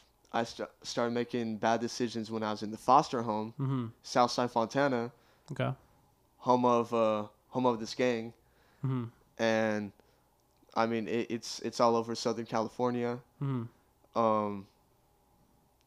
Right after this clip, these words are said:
Speaker 1: if people know my clique, know, know, know my set, they know.
Speaker 2: Mm-hmm.
Speaker 1: Um, I'm not gonna put the actual gen-,
Speaker 2: No,
Speaker 1: general
Speaker 2: you don't have to.
Speaker 1: gang on,
Speaker 2: Yeah,
Speaker 1: like,
Speaker 2: yeah,
Speaker 1: out
Speaker 2: yeah.
Speaker 1: there.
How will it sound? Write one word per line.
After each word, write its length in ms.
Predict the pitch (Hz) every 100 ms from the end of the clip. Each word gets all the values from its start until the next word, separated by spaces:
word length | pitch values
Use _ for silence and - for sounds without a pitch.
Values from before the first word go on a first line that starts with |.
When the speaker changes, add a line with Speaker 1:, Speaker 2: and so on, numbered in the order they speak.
| _ _ -
Speaker 1:
if 160 | 120
people 280 | - 135 131
know 140 | 135 135
my 160 | 131
clique, 440 | 120 - 139 135 - -
know, 320 | 113 123 120
know, 420 | 113 120 120 117
know 180 | 113 110
my 140 | 113 110
set, 500 | - 127 123 - 104
they 140 | 113
know. 360 | 110 120 139 170 -
Speaker 2:
Mm-hmm. 760 | 135 131 120 - _ _ _ 117
Speaker 1:
Um, 560 | 117 110 110 104 95 - _ _ _ _ _ _ _ _ _ _ _ _ _ _
I'm 60 | 120
not 180 | 123 127
gonna 160 | 131 117
put 220 | 135 123
the 120 | -
actual 400 | 113 117 - 117
gen-, 400 | 113 113 113 113
Speaker 2:
No, 0 | - - -
Speaker 1:
general 640 | - 117 143 113 110 107 - _
Speaker 2:
you 100 | -
don't 140 | 151 127
have 140 | 113
to. 100 | 117
Speaker 1:
gang 300 | 117 127 127
on, 340 | 127 123 123 233
Speaker 2:
Yeah, 120 | 202
Speaker 1:
like, 140 | 175 127
Speaker 2:
yeah, 120 | 127
Speaker 1:
out 100 | 123
Speaker 2:
yeah. 60 | 107
Speaker 1:
there. 300 | 135 127